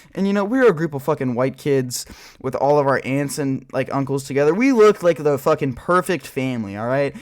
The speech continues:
Like, you could fucking throw, throw us on a box of Wheaties, and there would be no quarrels in anybody's mind of, like,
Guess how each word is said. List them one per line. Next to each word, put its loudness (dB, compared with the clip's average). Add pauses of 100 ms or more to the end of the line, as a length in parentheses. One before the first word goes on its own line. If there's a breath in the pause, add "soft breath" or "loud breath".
(240 loud breath)
Like, -2
you -4
could 0 (240)
fucking -2
throw, 2 (200)
throw 4
us 2
on 2
a -2
box 2
of -2
Wheaties, -4
and -6
there 0
would 0
be -4
no 2
quarrels 0
in -4
anybody's -4
mind -4
of, -6
like, -6